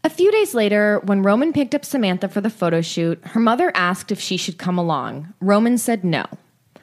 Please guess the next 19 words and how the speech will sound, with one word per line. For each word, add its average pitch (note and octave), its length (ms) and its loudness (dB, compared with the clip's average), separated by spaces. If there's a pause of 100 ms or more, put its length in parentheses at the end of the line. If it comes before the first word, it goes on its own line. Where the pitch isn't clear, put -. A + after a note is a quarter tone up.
(500)
Samantha E4 480 0
drove C#4+ 320 0
up G#3 180 2
into B3+ 140 0
the B3+ 100 0
hills G3+ 340 2
with G3 120 -6
him F3+ 160 0
to F3 100 -4
do E3 140 -2
some E3+ 200 -4
test A#3 320 -2
shots D3+ 460 -2
while E3 160 2
it E3 40 0
was D#3+ 140 -4
still F#3+ 280 -2
light D#3 220 0
out. A2+ 240 -4